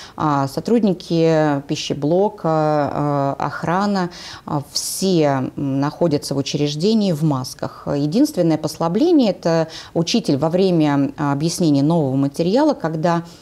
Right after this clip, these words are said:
а, дистанция до первого ученика достаточная,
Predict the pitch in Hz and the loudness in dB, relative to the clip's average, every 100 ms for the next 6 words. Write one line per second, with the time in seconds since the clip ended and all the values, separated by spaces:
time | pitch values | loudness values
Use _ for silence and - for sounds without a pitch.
0 | - 170 156 151 147 143 135 147 165 - | -10 -2 0 2 2 2 0 0 -4 0
1 | 185 175 156 135 165 175 156 139 139 - | 0 0 0 0 0 2 2 2 -2 0
2 | 156 151 139 131 147 - 240 - - - | 0 0 -2 0 -2 0 -2 0 -4 -2
3 | 226 214 | -2 -2